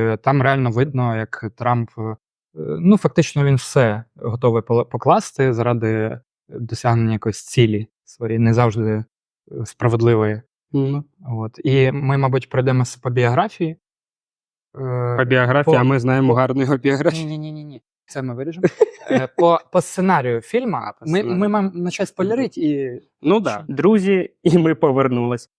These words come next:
Speaker 2: Не пройшло і півгодини. А, ні, насправді пройшло. У нас злетів звук,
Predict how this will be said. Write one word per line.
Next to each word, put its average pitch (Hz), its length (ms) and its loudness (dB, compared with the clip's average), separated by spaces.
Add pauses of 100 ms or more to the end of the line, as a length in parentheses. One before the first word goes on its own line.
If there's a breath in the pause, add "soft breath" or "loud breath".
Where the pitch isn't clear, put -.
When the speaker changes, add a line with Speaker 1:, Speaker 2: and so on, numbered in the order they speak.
(200)
Speaker 2:
Не 151 260 4
пройшло 165 600 2
і 123 120 -4
півгодини. 127 640 0
А, 147 120 2
ні, 139 140 2
насправді 131 480 -4
пройшло. 120 420 -4 (260)
У 120 60 -6
нас 127 440 -2 (360)
злетів 135 520 2
звук, 226 380 0